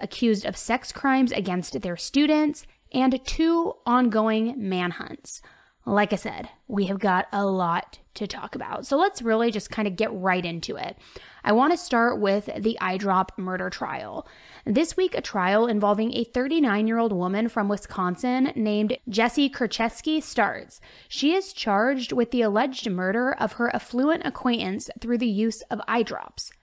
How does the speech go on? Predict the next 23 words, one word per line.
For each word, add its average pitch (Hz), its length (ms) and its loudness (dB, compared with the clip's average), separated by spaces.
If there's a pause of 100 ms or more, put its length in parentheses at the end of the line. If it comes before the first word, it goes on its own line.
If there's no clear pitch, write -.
(180)
Yes, - 480 -2 (260)
Visine, 226 640 4 (160)
that 233 160 -10
stuff 302 300 0
that, 285 100 -2
like, 220 220 2
gets 269 240 0
the 294 100 2
red 294 180 4
out, 311 220 4
you 339 80 0
know? 339 240 2 (520)
So 311 160 2
jury 349 300 4
selection 320 540 0
started 220 380 2
on 202 160 2
Monday, 175 260 -2 (180)
and 226 200 2
this 320 160 0
trial 226 420 2
is 220 140 0
expected 202 680 -2